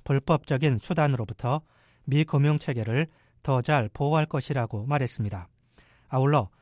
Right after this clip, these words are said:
세계은행과 기업들은 불법적인 금융과 무역을 수행하려는 북한의 시도에 대해 경각심을 가져야 한다고 촉구했습니다. 또한 미국의 금융기관들이 단둥은행을 위해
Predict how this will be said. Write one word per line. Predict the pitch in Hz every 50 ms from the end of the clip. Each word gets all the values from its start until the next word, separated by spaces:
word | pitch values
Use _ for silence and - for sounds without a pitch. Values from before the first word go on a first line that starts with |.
| _ _
세계은행과 | _ - - 180 160 151 151 156 170 156 139 143 143 139 135 139 120 107
기업들은 | - - 123 - - 123 120 127 151 160 160 _ _ _ _ _ _ _ _
불법적인 | - 156 143 135 - 160 - - - 147 151 165 139 117 117
금융과 | - - 160 151 147 135 127 135 156 143 117 107
무역을 | 113 143 151 147 135 135 135 117
수행하려는 | - - 160 143 123 117 110 104 107 123 151 165 156 _ _ _ _ _ _ -
북한의 | - 143 - - 160 135 143 151 127 107 107
시도에 | - - 208 175 180 151 131
대해 | 113 110 107 120 147 156 _ _ _ _ _ _ _
경각심을 | - - 139 139 143 160 147 - - - 143 147 151 123 107
가져야 | - - 139 - 156 147 151 156
한다고 | 151 139 135 120 110 - 107 98
촉구했습니다. | - - 196 - 143 113 - - 123 104 - 95 85 - _ _ _ _ _ _ _ _ _ _ _ _ -
또한 | 160 147 156 151 120 98 - _ _ _ -
미국의 | - 147 160 160 147 156 147 143 165 156 120 101
금융기관들이 | - - - 147 143 156 165 160 135 127 120 113 113 113 120 139 156 156 _ _ _ _ _ _ _ -
단둥은행을 | - 147 143 143 143 135 165 175 160 143 143 135 127 117
위해 | 110 110 113 135 156